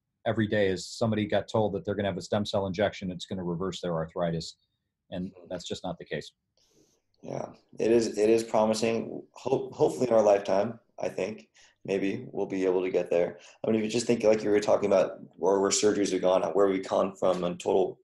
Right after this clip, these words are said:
Speaker 2: hip replacements, total knee replacements, just in the last, since I've been alive, I'm thirty years old, they've gone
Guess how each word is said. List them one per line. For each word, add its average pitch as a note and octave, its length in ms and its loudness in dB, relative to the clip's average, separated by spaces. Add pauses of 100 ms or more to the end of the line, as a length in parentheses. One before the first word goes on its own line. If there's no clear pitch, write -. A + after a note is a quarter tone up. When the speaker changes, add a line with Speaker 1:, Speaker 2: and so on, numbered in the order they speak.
Speaker 2:
hip F#2 260 -4 (300)
replacements, G2 420 2
total G2 140 2
knee F#2 160 2
replacements, F#2 440 2
just - 140 -4
in F#2+ 60 2
the F#2+ 40 4
last, F#2 340 4 (260)
since - 220 2
I've G#2+ 80 4
been G2+ 80 4
alive, F2+ 300 6
I'm F#2 220 -2
thirty F#2 200 2
years F2+ 220 2
old, F2 340 0 (520)
they've G#2 280 4
gone F#2 380 2